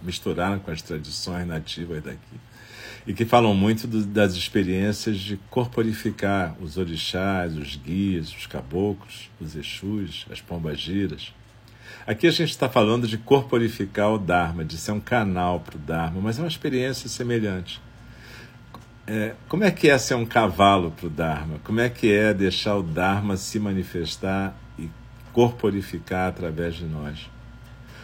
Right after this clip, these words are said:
O ideal do Bodhisattva é esse, é que o Bodhisattva seja um canal pro Dharma, que o Bodhisattva possa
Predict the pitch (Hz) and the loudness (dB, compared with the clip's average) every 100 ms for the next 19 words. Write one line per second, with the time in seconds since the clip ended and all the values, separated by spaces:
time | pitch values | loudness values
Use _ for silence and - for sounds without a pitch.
0 | - - 117 117 117 135 127 104 92 85 | -8 2 6 10 12 12 8 4 4 2
1 | 82 80 101 110 - 131 127 - 120 113 | 2 4 4 4 0 2 2 2 2 6
2 | 98 101 - 85 - 104 98 95 - 87 | 4 2 -2 -4 -4 -2 0 0 -2 -2
3 | 95 90 85 98 104 113 98 107 98 107 | -2 0 2 4 4 0 -2 -4 -4 -6
4 | - 117 95 87 90 82 - 78 71 80 | 0 0 2 2 2 0 -4 -10 -6 -4
5 | 76 78 - - - - - - - - | -4 -8 -12 -18 -20 -20 -18 -18 -18 -8
6 | 101 101 90 82 85 104 95 78 95 104 | -2 0 2 0 2 2 2 2 6 6
7 | 107 82 78 80 - - - - - - | 4 -4 -6 -8 -14 -20 -20 -20 -12 0
8 | 104 104 - 120 104 - | 2 2 0 2 2 0